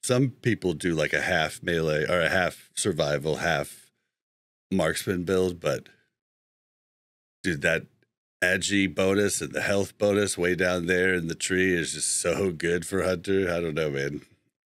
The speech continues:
for P V P, but yeah, um, for the most part, yeah, I think most of the classes feel great.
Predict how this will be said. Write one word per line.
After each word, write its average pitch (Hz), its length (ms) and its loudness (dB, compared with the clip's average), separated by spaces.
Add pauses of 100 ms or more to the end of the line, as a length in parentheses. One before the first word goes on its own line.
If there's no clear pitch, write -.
(400)
for 73 340 -2 (180)
P 98 80 -2
V 69 140 -4
P, 67 200 -12
but 65 220 -10 (1120)
yeah, 127 200 4 (380)
um, 95 440 2 (260)
for 131 60 2
the 117 60 4
most 135 200 4
part, 110 180 4
yeah, 110 140 4
I 139 80 4
think 131 200 0
most 131 200 4
of 113 80 -10
the 104 60 2
classes 117 280 0
feel 98 200 2
great. 82 440 0